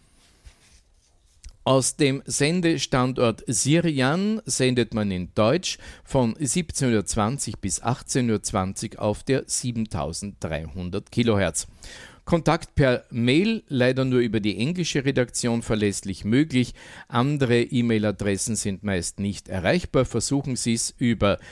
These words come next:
englishradio at irib punkt I R. Auch hier darf ich auf die englischen Sendungen aufmerksam machen, wie folgt: fünfzehn Uhr zwanzig bis sechzehn Uhr zwanzig auf siebentausendvierhundertzehn,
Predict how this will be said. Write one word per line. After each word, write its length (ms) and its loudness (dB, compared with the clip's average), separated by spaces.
englishradio 1500 2
at 380 0
irib 680 0
punkt 400 -4
I 220 -2
R. 240 -8
Auch 100 -2
hier 340 4
darf 240 2
ich 180 -4
auf 180 0
die 200 -6
englischen 500 -2
Sendungen 580 0
aufmerksam 840 -2
machen, 400 -2
wie 100 -4
folgt: 440 -2
fünfzehn 480 -4
Uhr 100 -2
zwanzig 540 -4
bis 180 -4
sechzehn 420 -2
Uhr 120 -2
zwanzig 500 -4
auf 140 2
siebentausendvierhundertzehn, 1500 0